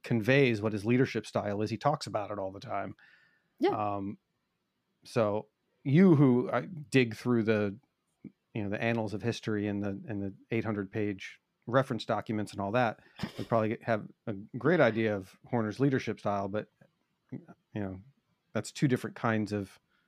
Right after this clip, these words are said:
Speaker 1: F one viewer there that
Speaker 2: True.
Speaker 1: get that. I think Toto going to Alpine would be helpful for
Speaker 2: Oh.
Speaker 1: them, 'cause they seem to be in a bit of a, um,
Speaker 2: They
Speaker 1: an organizational mess.
Speaker 2: They just need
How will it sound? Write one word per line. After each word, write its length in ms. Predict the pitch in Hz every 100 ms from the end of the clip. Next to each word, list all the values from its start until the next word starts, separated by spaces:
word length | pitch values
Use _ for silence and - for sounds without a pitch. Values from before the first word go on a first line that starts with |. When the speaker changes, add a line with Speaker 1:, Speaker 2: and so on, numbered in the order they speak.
| _ 117
Speaker 1:
F 180 | 113
one 180 | 113 110
viewer 320 | 95 101 98
there 320 | 98 98 - - _ _ _ _ _ -
that 200 | - -
Speaker 2:
True. 680 | - 262 226 226 240 240 180
Speaker 1:
get 200 | 117 98
that. 200 | 98 - - -
I 120 | 139 175
think 180 | 233
Toto 520 | - 185 190 156 135 120 -
going 240 | 131 131
to 160 | 131 113
Alpine 600 | 120 - 107 101 104 127
would 400 | 117 113 107 101 _ _ _
be 100 | -
helpful 340 | 110 110 - 110 101
for 60 |
Speaker 2:
Oh. 20 |
Speaker 1:
them, 300 | 101 98 110 -
'cause 120 | 101
they 120 | 139
seem 240 | 139 139 123
to 80 |
be 180 | 110 113
in 80 | 113
a 40 |
bit 160 | 104 110
of 120 | 104
a, 260 | 104 104 95 _ _ 113
um, 160 | 104 -
Speaker 2:
They 120 | 240 - - -
Speaker 1:
an 120 | 120 127
organizational 640 | 117 113 101 107 101 104 95
mess. 340 | 101 - - _ _ - - - -
Speaker 2:
They 160 | 311
just 240 | 427 349 226
need 640 | 196 220 226 208 185